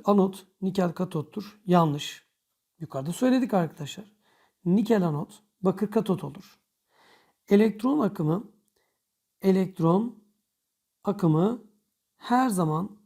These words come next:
anottan katoda doğru gider. Kim anot? Nikel. Nikel hangi kap? X kabı.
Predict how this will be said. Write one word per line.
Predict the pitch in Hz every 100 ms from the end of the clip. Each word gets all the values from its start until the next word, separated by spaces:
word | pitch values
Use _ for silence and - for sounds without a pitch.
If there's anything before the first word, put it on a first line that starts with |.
| _ _ _
anottan | 233 240 208 208 165 170 190 - -
katoda | 240 190 180
doğru | 190 165
gider. | 139 - - _ _ _ _
Kim | - 330
anot? | 247 294 - _ _ _ _ _ -
Nikel. | 196 - 147 -
Nikel | 190 226
hangi | 233 277 240
kap? | - 254 - -
X | 208 -
kabı. | 165 151 285